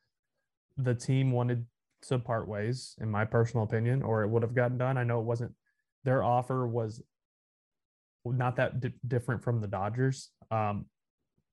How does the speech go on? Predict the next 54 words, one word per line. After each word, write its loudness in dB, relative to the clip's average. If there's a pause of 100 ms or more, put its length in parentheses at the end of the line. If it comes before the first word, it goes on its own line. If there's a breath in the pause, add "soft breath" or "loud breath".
(160)
it's -20
a -8
tough 4
spot. 0
I -2
mean, 0
I 2
think 0 (120)
the -2
team 4
wanted 2
to 0
go 4
a 4
different 0
direction. 0
I -6
think -8
Freddie, 4 (500)
part 2
of 2
him 2
wanted -2
to 2
go 2
home 0 (240)
and -6
finish -4
his 0
career 4
at 4
home 0
where -6
he -6
grew 0
up, -4
and -8
he -6
grew 0
a -2
fan, 0
a 2
fan 0
of 0
the 0
Dodgers. 2
So, -4 (640)
um, 4 (680)
emotional, 6
man. 0
They 8
did 10
it 8
right. 6